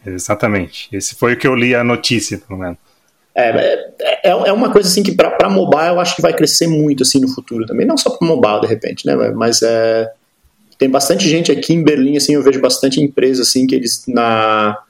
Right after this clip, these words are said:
Speaker 2: nas job offers, né, que eles têm, né, eles, eles tão começando a pedir G R P C.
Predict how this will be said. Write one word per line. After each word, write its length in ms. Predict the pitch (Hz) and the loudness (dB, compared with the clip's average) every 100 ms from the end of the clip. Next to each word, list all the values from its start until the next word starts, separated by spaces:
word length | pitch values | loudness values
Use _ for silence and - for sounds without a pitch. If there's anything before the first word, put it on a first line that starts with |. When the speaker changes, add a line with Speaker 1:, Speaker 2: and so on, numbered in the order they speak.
| _ _ _ _ | _ _ _ _
Speaker 2:
nas 180 | 113 117 | -2 0
job 260 | 113 131 104 | 2 2 2
offers, 400 | 117 139 123 - | 2 2 0 0
né, 100 | 117 | -2
que 80 | 123 | -2
eles 200 | 110 - | -2 -2
têm, 180 | 117 135 | -2 0
né, 100 | 113 | 0
eles, 320 | 117 110 - | -2 -4 -4
eles 200 | 117 117 | -4 -2
tão 160 | 120 | -2
começando 340 | 120 117 117 120 | -2 0 0 0
a 60 | |
pedir 580 | 117 120 110 117 117 117 | 0 -2 -2 0 0 -2
G 140 | 107 113 | -2 -2
R 160 | 113 | -2
P 60 | - | -2
C. 260 | - - | -2 -2